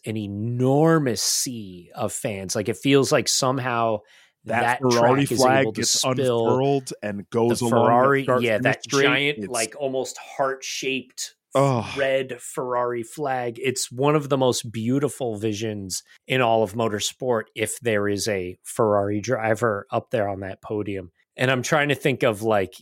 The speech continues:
Speaker 1: are they gonna hang Binotto from that podium? Like,
Speaker 2: It's
Speaker 1: what's,
Speaker 2: just,
Speaker 1: what's
Speaker 2: yeah.
Speaker 1: gonna happen? Is there gonna be, like,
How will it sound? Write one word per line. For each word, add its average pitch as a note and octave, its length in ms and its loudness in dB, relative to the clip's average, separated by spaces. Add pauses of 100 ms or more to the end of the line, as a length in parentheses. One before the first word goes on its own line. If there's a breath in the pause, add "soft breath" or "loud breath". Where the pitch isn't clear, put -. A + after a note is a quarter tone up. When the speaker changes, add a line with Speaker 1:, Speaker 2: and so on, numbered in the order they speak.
(200)
Speaker 1:
are A#2 100 2
they A2+ 160 0
gonna A2 220 -2
hang G#2 640 -4
Binotto G2 580 -2
from G2+ 340 -4
that G2 220 -6
podium? A2+ 540 0
Like, G2 260 0
Speaker 2:
It's C#3 120 0
Speaker 1:
what's, G#2 160 0
Speaker 2:
just, E3 320 0
Speaker 1:
what's B2 340 0
Speaker 2:
yeah. F#3 100 4
Speaker 1:
gonna A#2+ 120 2
happen? A2+ 360 0
Is G#2 120 -2
there B2 160 2
gonna B2 180 2
be, A#2+ 240 2
like, G2+ 320 0